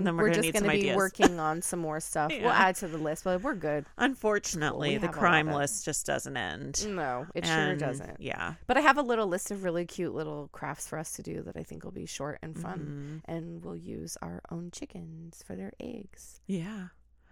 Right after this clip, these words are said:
Speaker 1: I know, 'cause
Speaker 2: I'm
Speaker 1: we,
Speaker 2: excited.
Speaker 1: we have chicken eggs that, um, it's so funny because when I sold, um,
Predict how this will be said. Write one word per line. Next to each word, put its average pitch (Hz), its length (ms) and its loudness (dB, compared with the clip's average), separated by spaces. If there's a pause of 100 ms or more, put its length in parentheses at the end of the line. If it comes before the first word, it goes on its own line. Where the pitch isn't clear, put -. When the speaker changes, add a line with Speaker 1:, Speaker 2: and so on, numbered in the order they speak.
(120)
Speaker 1:
I 165 100 -4
know, 165 200 -2
'cause - 180 -8
Speaker 2:
I'm - 40 -10
Speaker 1:
we, 160 100 -2
Speaker 2:
excited. 156 260 -10
Speaker 1:
we 156 100 -8
have 160 180 -8
chicken 185 880 -8 (160)
eggs 185 380 -8
that, 156 280 0
um, 147 320 -4
it's - 200 -8
so 165 120 2
funny 156 300 -2
because - 380 -8 (500)
when 156 140 -2
I 151 140 4
sold, 151 520 4 (100)
um, 143 500 0